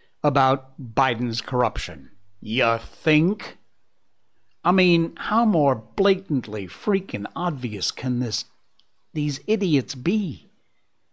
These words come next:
Biden, the D O J, F B I, just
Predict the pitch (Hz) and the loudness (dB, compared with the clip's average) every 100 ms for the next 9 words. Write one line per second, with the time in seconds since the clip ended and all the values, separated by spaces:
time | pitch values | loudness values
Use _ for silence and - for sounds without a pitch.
0 | _ _ _ 127 127 143 151 147 98 127 | _ _ _ 0 2 2 0 -2 -2 0
1 | 147 151 151 123 143 139 143 139 _ _ | 4 6 4 2 2 2 -2 -8 _ _
2 | _ _ _ _ - 147 - - 147 139 | _ _ _ _ -2 -2 -4 -6 0 2
3 | 135 135 135 131 _ _ _ _ _ _ | 0 -2 -6 -12 _ _ _ _ _ _
4 | _ _ _ _ _ _ _ _ _ - | _ _ _ _ _ _ _ _ _ -8
5 | 185 180 | -6 -6